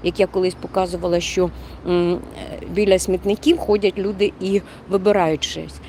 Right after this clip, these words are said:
Ні, біля смітників ходять люди ті, кому тяжко жити. Ті, кому треба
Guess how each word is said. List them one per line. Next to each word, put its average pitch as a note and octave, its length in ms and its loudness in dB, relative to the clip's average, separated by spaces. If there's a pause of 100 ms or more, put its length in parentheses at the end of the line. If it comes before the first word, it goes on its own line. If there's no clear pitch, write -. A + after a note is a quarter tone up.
(160)
Ні, B3+ 320 8 (100)
біля F3+ 220 2
смітників G#3+ 580 -2
ходять G3+ 460 2
люди G3 400 2
ті, B3+ 160 2
кому G#3 280 0
тяжко A3+ 420 2
жити. G#3 420 4 (440)
Ті, B3+ 160 4
кому F#3+ 280 4
треба F#3+ 420 4